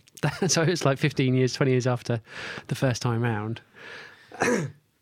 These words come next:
But yeah, that's what it, it, it means something so much to me. And when we were thinking about what is the first track we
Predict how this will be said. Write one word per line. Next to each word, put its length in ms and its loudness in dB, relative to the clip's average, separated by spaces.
But 220 2
yeah, 160 6
that's 180 4
what 140 0
it, 240 0
it, 200 -2
it 240 0
means 640 0
something 320 0
so 180 2
much 240 0
to 100 -4
me. 280 -4
And 360 0
when 340 4
we 120 2
were 100 2
thinking 260 0
about 100 0
what 140 0
is 80 -4
the 60 -2
first 280 0
track 300 -4
we 220 -2